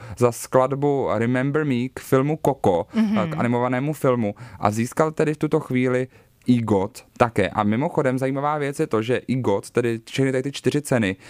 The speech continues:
Speaker 1: eh, se zatím povedlo dostat pouze dvanácti lidem. A on je tedy vůbec první, který získal dvojitý egot. A navíc vůbec nejmladší, kterému se povedlo, eh, povedlo mít egot.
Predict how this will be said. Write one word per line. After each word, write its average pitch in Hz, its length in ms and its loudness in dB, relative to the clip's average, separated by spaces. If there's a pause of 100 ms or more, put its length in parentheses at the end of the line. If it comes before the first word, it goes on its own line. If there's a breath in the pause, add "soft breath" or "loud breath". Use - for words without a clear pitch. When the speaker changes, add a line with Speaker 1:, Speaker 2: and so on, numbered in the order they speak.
(180 loud breath)
Speaker 1:
eh, 98 240 2
se - 120 -4
zatím 131 440 0
povedlo 127 600 0
dostat 107 340 -4
pouze 127 280 2
dvanácti 127 640 0
lidem. 85 520 -2 (420 loud breath)
A 123 160 4
on 123 120 4
je 135 80 0
tedy 139 180 0
vůbec 139 400 -2
první, 123 600 2
který 123 340 -2
získal 127 420 0
dvojitý 107 720 0
egot. 95 240 -2 (140)
A 120 120 4
navíc 123 380 -2
vůbec 123 400 -2
nejmladší, 143 460 0
kterému 143 320 0
se 151 160 -2
povedlo, 151 520 0 (300 loud breath)
eh, - 40 4 (340)
povedlo 131 420 0
mít 143 380 -4 (380)
egot. 85 320 -4